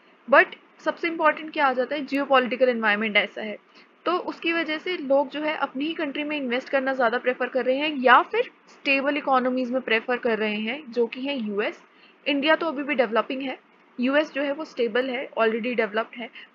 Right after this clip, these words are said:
तो वहाँ पे ज़्यादा prefer कर रहे हैं। इसकी वजह से आपको आउटफ्लो जो है वो काफ़ी ज़्यादा देखने को मिल रहा है। बाकी जो developing countries हैं उनको भी आपको ऐसे ही देखने को मिल रहा है कि apart from India जो बाकी इमर्जिंग markets हैं जैसे कि Taiwan, South Korea,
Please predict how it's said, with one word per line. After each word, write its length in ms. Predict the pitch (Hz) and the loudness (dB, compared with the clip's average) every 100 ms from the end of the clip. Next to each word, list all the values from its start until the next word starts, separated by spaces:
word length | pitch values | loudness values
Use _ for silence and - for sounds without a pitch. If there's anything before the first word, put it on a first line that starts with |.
| - | -6
तो 60 | |
वहाँ 280 | 254 254 254 | -4 -2 -2
पे 120 | 285 | -2
ज़्यादा 220 | 302 262 | 0 2
prefer 300 | 269 247 - | 0 -2 -4
कर 180 | 233 220 | -6 -4
रहे 100 | 254 | -4
हैं। 60 | 330 | -6
इसकी 320 | 359 - 403 | -8 0 2
वजह 180 | 370 320 | 2 -2
से 120 | 330 | -2
आपको 260 | 277 - 311 | -4 -2 2
आउटफ्लो 400 | 262 214 240 233 | 2 2 -4 -2
जो 120 | 226 | -2
है 80 | 294 | -4
वो 80 | |
काफ़ी 300 | 349 226 - | -4 -4 -4
ज़्यादा 220 | 233 220 285 | -4 -2 0
देखने 320 | 233 220 208 | 0 -2 -4
को 120 | 269 | -2
मिल 160 | 262 196 | -2 -4
रहा 180 | 190 | -8
है। 80 | - - _ 233 | -12 -16 _ 4
बाकी 340 | 247 226 294 | 4 4 -2
जो 100 | 302 | -4
developing 460 | 320 285 285 302 311 | -4 -2 -2 -4 -6
countries 400 | 285 254 277 262 | -6 -6 -8 -6
हैं 60 | |
उनको 280 | 294 311 302 | -8 -6 -6
भी 120 | 285 | -2
आपको 280 | 294 277 294 | 0 0 0
ऐसे 240 | 285 247 277 | 0 0 -2
ही 80 | |
देखने 260 | 262 262 254 | 0 0 -2
को 100 | 269 | -4
मिल 180 | 240 220 | -2 -2
रहा 120 | 220 | -2
है 80 | 254 | -2
कि 120 | 294 | -4
apart 280 | 277 254 247 - | 2 4 2 0
from 140 | 302 285 | -4 -2
India 400 | 262 247 233 208 | -2 0 0 0
जो 160 | 208 233 | -4 0
बाकी 300 | 226 220 277 | 2 2 -2
इमर्जिंग 340 | 262 233 247 | -2 -2 -2
markets 400 | 240 214 208 - | -4 -4 -8 -8
हैं 80 | 226 | -6
जैसे 240 | 220 220 | -4 -6
कि 120 | 226 | -10
Taiwan, 540 | 240 226 214 214 208 208 | -2 0 0 0 -2 -4
South 220 | 240 220 - | -4 -4 0
Korea, 360 | 214 208 240 | -2 0 -2